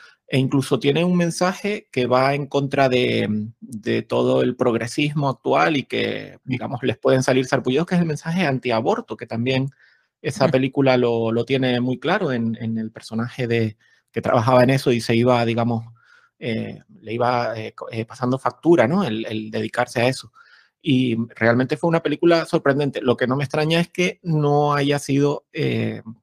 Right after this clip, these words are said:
Speaker 1: tan, digamos, popular ni aclamada, sino más bien hasta <laughs> está ahí medio escondida, a pesar de contar
Speaker 2: Sí.
Speaker 1: con un elenco fantástico y demás. Y bueno,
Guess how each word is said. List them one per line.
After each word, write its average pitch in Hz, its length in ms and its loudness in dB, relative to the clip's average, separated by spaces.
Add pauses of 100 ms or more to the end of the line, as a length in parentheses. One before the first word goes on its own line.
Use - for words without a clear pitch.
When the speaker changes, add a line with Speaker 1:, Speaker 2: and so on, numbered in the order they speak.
(100)
Speaker 1:
tan, 123 680 0
digamos, 113 320 -4
popular 147 840 2
ni 123 180 -2
aclamada, 131 720 0
sino 117 200 -6
más 113 160 -4
bien 120 180 0
hasta 131 280 0
<laughs> - 160 -14
está - 200 -4
ahí 120 120 2
medio 131 220 -2
escondida, 123 600 2
a 107 60 2
pesar 120 260 -4
de 123 100 0
contar 120 280 0
Speaker 2:
Sí. 110 60 -4
Speaker 1:
con 120 100 0
un 123 120 0
elenco 120 540 -2 (480)
fantástico 127 560 -2
y - 40 -2
demás. 180 260 -4
Y 202 80 -2
bueno, 196 260 -8